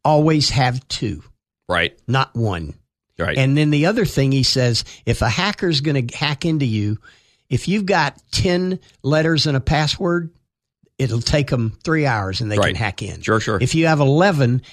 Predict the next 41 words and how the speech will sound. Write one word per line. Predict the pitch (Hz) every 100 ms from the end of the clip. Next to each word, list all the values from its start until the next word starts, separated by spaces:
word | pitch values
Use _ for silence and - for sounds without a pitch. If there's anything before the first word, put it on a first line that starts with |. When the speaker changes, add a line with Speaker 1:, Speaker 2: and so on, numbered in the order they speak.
| -
Speaker 1:
it'll | 127 123
take | 147 131
'em | 123 117
a |
week. | 113 147 117 - - _ _
Speaker 2:
Right. | 85 80 87
Speaker 1:
If | 127 156
you | 156
have | 147 131 -
twelve, | - - 220 180 127 120 - - _
it'll | 127 127
take | - 151 139
'em | 123
a | 117
month | 131 165 170
or | 120
maybe | 120 123 113
never. | 92 90 - - _ -
Speaker 2:
Right, | 101 78 -
right. | 92 85 - _ _ _ _
Well, | 127 147
Speaker 1:
Very | 131
Speaker 2:
I | 240
Speaker 1:
simple | - 233 240 233
message, | 202 240 - 202 117
Doctor | 120 117 -
Mark. | 120 135
Speaker 2:
It | 147
is, | 107 -
and, | 104 104
and | 113
we | 117
Speaker 1:
Yeah. | 135
Speaker 2:
all | 143
hate | - - 135 139 -
the | - 101 95 92 87
warnings | 87 - 113 113 110 104
we | 131
Speaker 1:
Oh. | 127 117
Speaker 2:
get | 107 98 -
from, | 98